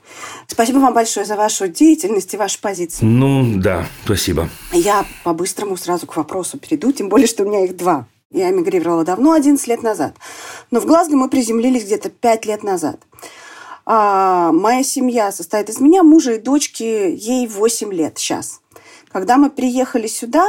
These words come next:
Speaker 1: ей было, соответственно, два с небольшим. Она не очень говорила, тогда уже еще не очень говорила хорошо по-русски, и тут она попала в англоязычную среду. Мы с мужем говорим в, в семье по-русски.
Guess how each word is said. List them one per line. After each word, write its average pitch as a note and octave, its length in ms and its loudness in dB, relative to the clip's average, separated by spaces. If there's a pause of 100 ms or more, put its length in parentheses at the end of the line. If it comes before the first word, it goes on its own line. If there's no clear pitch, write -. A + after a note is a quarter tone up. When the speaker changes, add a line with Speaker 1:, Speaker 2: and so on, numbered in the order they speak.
(200)
Speaker 1:
ей B3 240 0
было, A#3 600 0
соответственно, G#3+ 520 -4
два G3+ 220 -2
с A3 100 -10
небольшим. F3 560 -6 (880)
Она C4+ 220 4
не C#4+ 120 6
очень C4 300 0
говорила, A3+ 560 -2 (380)
тогда G3+ 320 0
уже D3 260 -2
еще D3+ 240 -4
не E3 140 6
очень D#3+ 280 2
говорила D#3 440 0
хорошо D#3+ 360 -6
по-русски, C#4+ 600 0 (420)
и G3 100 -8
тут A#3 180 0
она A3 120 4
попала G#3 460 -2
в F#3 80 -4
англоязычную F3+ 720 -2
среду. C#4+ 500 0 (720)
Мы D4+ 140 8
с - 80 0
мужем D4 220 4
говорим B3 320 2
в, G#3 120 -4
в - 60 -6
семье G#3+ 260 -4
по-русски. G#3 500 -4